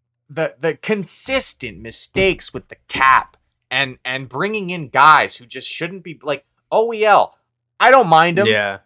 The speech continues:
Speaker 1: But
Speaker 2: It was
Speaker 1: he's
Speaker 2: unnecessary.
Speaker 1: about three million dollars too expensive. Like,
Speaker 2: Yeah.
Speaker 1: he, it, it's just mistake after mistake, and this team just can't figure it out. And, like, bro, we're gonna, like, we ha-, if we don't trade him, bro, I, I don't even know what to say, because if we let him walk for nothing because we have some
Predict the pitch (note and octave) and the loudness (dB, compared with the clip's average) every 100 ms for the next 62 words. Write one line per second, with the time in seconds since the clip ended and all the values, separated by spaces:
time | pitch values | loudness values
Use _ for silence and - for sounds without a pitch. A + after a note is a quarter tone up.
0 | - D#3+ G#3 - _ D3+ D3 D3 C3 F#3+ | -12 0 2 2 _ 4 6 4 4 2
1 | - A2+ G#2 G#3 G#3+ G3+ F#3 F#3 G3 - | 0 -2 0 0 0 0 2 4 2 0
2 | G3 F#3+ - F3 A3 - F3+ F#3+ _ _ | 0 0 -2 0 0 -2 -6 -8 _ _
3 | _ _ E3+ F#3+ F#3 - G2 F#2+ - _ | _ _ -6 -6 -6 -8 -6 -8 -14 _
4 | - - _ B2 B2 - _ D#3+ E3+ - | -20 -20 _ -10 -10 -10 _ -12 -12 -14
5 | D3+ C#3+ - G#3 - F3 - - F3 F#3 | -16 -10 -6 -4 -6 -6 -4 -4 -4 -4
6 | E3 D#3 B2+ - - D#3 E3 C#3+ B2 - | -8 -10 -10 -10 -6 -6 -6 -8 -14 -12
7 | D#3 D#3 D3 - C3+ - A#2+ B2 C3+ C#3+ | -10 -10 -10 -12 -12 -12 -8 -4 -4 -4
8 | D3 C#3+ F3+ C#3+ D3+ G3+ D3 D3+ D3+ C#3+ | -10 -4 -2 -2 -4 -6 -4 -4 -4 -2
9 | D3+ E3 - A3+ D#3+ D3+ D3 - G#2+ A#2 | -2 -2 -6 -4 0 0 -2 -6 -6 -6
10 | D3 D3+ D#3+ F3+ - D3 D3+ - _ _ | -6 0 2 2 2 2 2 -4 _ _
11 | C#3+ D#3+ F3+ D3+ C3+ B2+ - B2+ G#2 F#2 | 0 0 -2 -6 -8 -8 -8 -4 -4 -4
12 | B2+ B2 F3+ G#3 G3 B2+ A2+ C3 - A#2+ | -10 -12 -10 -6 -6 -2 0 0 -2 -6
13 | G2 G2+ D3 C#3+ B2 G#2+ G2 B2+ C3+ - | -4 -4 -6 -10 -12 -12 -14 -8 -6 -6
14 | C3+ | -10